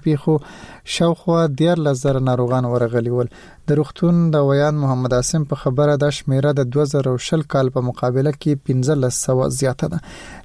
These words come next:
د پېښور د ټرافیک پولیس ویان شهاب خان بیا وایي چې د تیر کال په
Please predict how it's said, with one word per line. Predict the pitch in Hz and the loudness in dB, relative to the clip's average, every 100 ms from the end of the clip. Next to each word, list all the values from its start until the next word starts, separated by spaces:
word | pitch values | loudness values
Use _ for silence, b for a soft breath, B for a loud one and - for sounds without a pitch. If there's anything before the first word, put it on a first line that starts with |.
| - | -2
د | 156 | 0
پېښور | 170 - 190 175 | 0 0 0 2
د | 185 - | 0 0
ټرافیک | 160 143 202 - | -2 0 -4 -2
پولیس | 165 160 156 | 0 0 0
ویان | 143 147 156 | 2 2 2
شهاب | 147 131 160 165 | 0 0 0 0
خان | - 135 | 0 0
بیا | 131 127 | 2 2
وایي | 139 156 | 2 2
چې | - | 0
د | 135 131 | -2 -2
تیر | 165 - | -2 -2
کال | - 143 | 0 0
په | 143 | 0